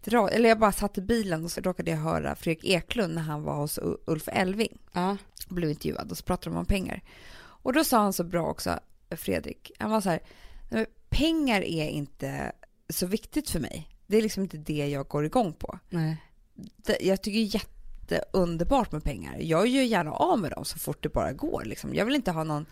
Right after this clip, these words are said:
Speaker 1: relation till de pengarna, utan man, man ska liksom leva så att man, alltså, man ska göra av med de här roligt. För det kommer komma perioder då jag inte har pengar.
Speaker 2: Mm.
Speaker 1: Säkert.
Speaker 2: Mm.
Speaker 1: Så jag vill liksom inte sätta allt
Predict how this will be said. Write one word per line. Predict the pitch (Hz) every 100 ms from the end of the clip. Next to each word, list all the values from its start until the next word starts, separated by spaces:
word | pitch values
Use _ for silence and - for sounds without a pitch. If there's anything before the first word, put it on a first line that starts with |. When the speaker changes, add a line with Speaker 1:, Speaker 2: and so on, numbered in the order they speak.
| - - - -
Speaker 1:
relation | - 165 165 - - 302 392 285 214
till | -
de | 127 120
pengarna, | - - 50 131
utan | - 180
man, | 233 254
man | 214 226
ska | -
liksom | 220 190 185 - - - _ _ -
leva | 202 233 190 175 190 226
så | 220
att | 202
man, | 196 - -
alltså, | - 190 185
man | 196
ska | - 190
göra | 190 190
av | - 226 254
med | 240 214
de | 190
här | 190 - 185
roligt. | 185 165 - -
För | -
det | 196
kommer | 160 175
komma | 277 285
perioder | - 190 165 165
då | 175
jag | 143
inte | 233 233 160 -
har | 427
pengar. | - - - 190 - -
Speaker 2:
Mm. | 160 139 - _ -
Speaker 1:
Säkert. | - 175 - - - - -
Speaker 2:
Mm. | 151 139 - - - -
Speaker 1:
Så | -
jag | 240
vill | 269
liksom | 269 269
inte | 269 247 220
sätta | 233 220 196 - -
allt | 214 202 196 - - -